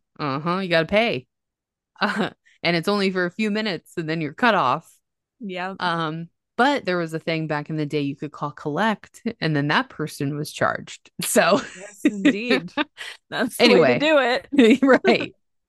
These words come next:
Speaker 1: So the police ended up rushing to Nancy's house and found her strangled to death.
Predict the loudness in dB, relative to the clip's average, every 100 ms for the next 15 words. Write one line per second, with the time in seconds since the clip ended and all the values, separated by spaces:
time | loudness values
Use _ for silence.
0 | _ -16 -14 -16 _ _ _ _ -4 -2
1 | 0 -2 -2 -2 0 0 0 -2 0 0
2 | 0 -2 -4 -6 -6 -6 -6 -8 -4 0
3 | 0 -2 -4 -6 -6 -4 -2 -2 -4 -6
4 | -6 -6 -4 -4 -6 -4 -2 -2